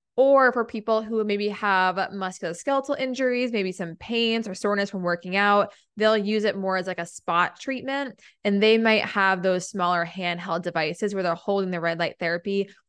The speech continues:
over that specific area where they want to reduce inflammation.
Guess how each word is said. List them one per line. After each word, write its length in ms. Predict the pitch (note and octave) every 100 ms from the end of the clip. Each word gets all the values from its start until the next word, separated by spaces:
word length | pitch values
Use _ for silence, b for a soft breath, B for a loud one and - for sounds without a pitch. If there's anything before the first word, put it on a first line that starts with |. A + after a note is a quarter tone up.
| -
over 200 | G#3+ G#3
that 200 | G3+ F3+
specific 520 | - - F#3 F#3+ F#3+ -
area 340 | F3+ F#3+ G#3
where 280 | F#3 F3+ F3
they 120 | F3+
want 260 | F3 D#3+ F3
to 80 | F3+
reduce 360 | F3 E3+ E3
inflammation. 840 | D#3+ E3 D#3 C#3+ - - E2 G#3+